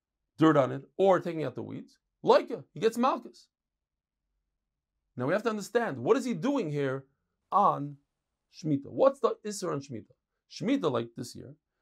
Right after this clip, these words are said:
you're not allowed to plow a field. So Rabbi Kiva Omer, Afa Mekayim,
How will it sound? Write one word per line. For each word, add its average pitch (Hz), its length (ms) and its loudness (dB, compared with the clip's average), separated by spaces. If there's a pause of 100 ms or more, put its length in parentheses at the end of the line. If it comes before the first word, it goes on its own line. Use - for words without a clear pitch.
(120)
you're 143 140 2
not 175 160 8
allowed 175 100 6
to 170 80 2
plow 165 240 0
a 156 40 -8
field. - 360 -6 (1120)
So 131 160 -6
Rabbi 131 140 -2
Kiva 269 200 2
Omer, 226 420 2
Afa 190 180 -2
Mekayim, 147 500 -8